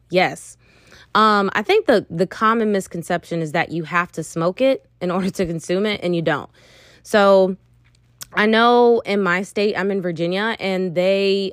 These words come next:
uh, they have pop-up dispensaries, and they have little pop-up shops, right, with, like, infused drinks and edibles and pre-rolls. So you can consume it in so many different ways, right? They have T H C infused water. They have,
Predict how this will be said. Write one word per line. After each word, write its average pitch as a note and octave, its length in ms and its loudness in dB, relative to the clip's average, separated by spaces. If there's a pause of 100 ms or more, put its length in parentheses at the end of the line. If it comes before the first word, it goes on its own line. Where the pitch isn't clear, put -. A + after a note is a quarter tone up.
uh, E3 760 -2 (100)
they G3+ 200 0
have A3+ 400 -2 (140)
pop-up F#3+ 500 -4
dispensaries, B3+ 840 -4 (560)
and G3 260 2
they G3 60 4
have G3 180 0
little F3+ 220 2
pop-up F#3 420 -2
shops, - 500 -4
right, E3 300 0
with, E3+ 160 -4
like, E3 180 -2
infused F#3+ 560 -4
drinks G3 540 -4
and C#3+ 380 -6 (280)
edibles A3+ 800 2
and D#3 140 -6
pre-rolls. G#3 760 -2
So F#3 320 -2 (360)
you A#3+ 220 -4
can C4 220 0
consume A3+ 420 -2
it G3+ 80 -2
in G3 60 -2
so G3+ 160 -4
many G3 140 -2
different F3 300 -6
ways, E3+ 360 -2
right? E3 260 0
They F3+ 120 2
have F3+ 520 0
T A#3 220 -2
H G#3+ 200 -2
C A3+ 180 -4
infused G3+ 380 -6
water. D#3+ 480 -2
They E3 160 -4
have, F3 480 -2